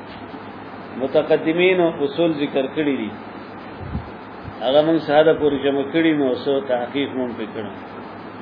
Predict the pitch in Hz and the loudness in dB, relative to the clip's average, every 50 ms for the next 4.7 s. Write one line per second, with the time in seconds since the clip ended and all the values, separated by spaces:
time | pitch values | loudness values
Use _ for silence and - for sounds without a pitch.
0 | - - - - - - - - - - - - - - - - - - - - | -14 -14 -14 -14 -14 -14 -14 -14 -14 -14 -14 -14 -14 -14 -14 -14 -14 -14 -14 -14
1 | - - - - - - - 110 123 139 147 - 131 139 139 151 147 143 139 127 | -14 -14 -14 -14 -14 -10 -4 0 2 2 2 2 2 2 4 6 6 6 4 2
2 | 120 117 117 107 - 123 117 107 110 104 - - - - - - 143 151 156 156 | 0 -2 -4 -6 -6 -4 -4 -4 -4 -4 -6 -8 -10 -4 2 6 6 6 6 4
3 | 151 147 170 180 185 175 165 - 151 143 139 143 139 135 147 147 147 160 160 151 | 2 4 4 6 6 6 6 6 6 4 4 4 2 -2 -4 -4 -2 -2 -4 -2
4 | 131 156 160 147 - 135 120 110 110 143 151 160 151 - | -2 -4 -4 -4 -4 -6 -8 -4 2 4 4 4 4 2